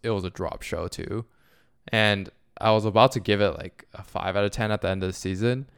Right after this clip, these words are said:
but it got better and better as, as the season went on. So we'll see how that plays out. But there are definitely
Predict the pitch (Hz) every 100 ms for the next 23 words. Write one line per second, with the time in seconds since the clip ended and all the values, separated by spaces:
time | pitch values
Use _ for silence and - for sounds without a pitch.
0 | _ _ _ - 110 104 160 113 - 101
1 | 107 101 92 90 92 92 90 95 104 95
2 | 90 - 87 90 85 80 87 110 - 95
3 | 90 85 - _ - 123 143 98 82 -
4 | 82 85 85 80 _ 107 107 _ _ _
5 | _ _ _ _ _ _ _ _ _ _
6 | - 147 143 127 135 175 175 170 156